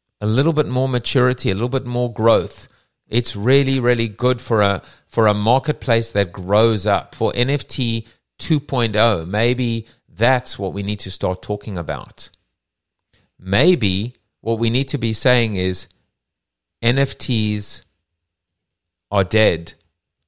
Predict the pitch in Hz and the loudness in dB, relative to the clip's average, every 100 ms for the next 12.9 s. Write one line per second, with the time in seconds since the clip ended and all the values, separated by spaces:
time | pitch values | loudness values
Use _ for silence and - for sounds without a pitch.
0 | _ 98 107 113 113 110 110 - _ _ | _ -2 2 4 2 -2 -8 -12 _ _
1 | _ 87 92 85 90 - _ _ _ 92 | _ -4 -4 -4 -8 -20 _ _ _ -10
2 | 87 82 - 73 60 53 - _ _ _ | -8 -8 -10 -12 -12 -14 -16 _ _ _
3 | _ _ _ 120 127 127 - 131 123 135 | _ _ _ -4 -2 -4 -4 -6 -4 -4
4 | 120 120 107 110 95 65 - _ _ _ | -2 -2 0 2 2 -2 -12 _ _ _
5 | _ _ _ _ _ - 98 95 76 - | _ _ _ _ _ -2 0 0 -2 -8
6 | _ _ _ _ _ _ _ _ - 113 | _ _ _ _ _ _ _ _ -6 0
7 | 160 160 151 139 143 101 90 - - - | 2 2 0 0 0 2 -2 -8 -18 -20
8 | _ _ _ _ _ _ _ _ _ _ | _ _ _ _ _ _ _ _ _ _
9 | _ - 95 139 - 107 156 _ _ _ | _ -6 -2 0 -2 -4 -6 _ _ _
10 | _ _ _ _ _ _ _ 87 98 - | _ _ _ _ _ _ _ -6 -6 -6
11 | - - 127 139 - - - _ _ _ | -14 0 0 0 -6 -14 -18 _ _ _
12 | _ _ - 95 107 113 123 117 120 | _ _ -20 -10 -8 -6 -6 -6 -10